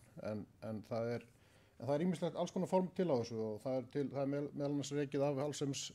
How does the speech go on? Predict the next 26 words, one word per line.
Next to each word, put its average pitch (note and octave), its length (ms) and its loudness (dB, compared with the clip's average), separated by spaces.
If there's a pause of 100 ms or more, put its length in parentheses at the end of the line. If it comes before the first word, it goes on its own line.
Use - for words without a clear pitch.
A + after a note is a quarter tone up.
samtökunum D3 400 0
sjálfum, D#3+ 440 4
það A#2+ 100 -2
er A2+ 160 -4
til B2 80 -2 (460)
sjálfseignarstofnanir B2+ 1000 -2
og, - 80 -6 (180)
og, F#2+ 140 -8 (160)
og D3+ 100 4
ýmislegt. D3 560 2
En A2+ 120 -6
stóra D3 280 4
málið C#3+ 300 6
er C3 80 4
að - 80 0
sveitarfélagi B2+ 420 2
vinni D3 200 6
að D#3+ 100 8
þessu D#3 180 0 (560)
og B2+ 160 -2
mér C#3 160 0
líst C3 160 -8
bara B2+ 240 0 (280)
vel C#3 120 -2
á B2+ 160 -2
það C3 160 -2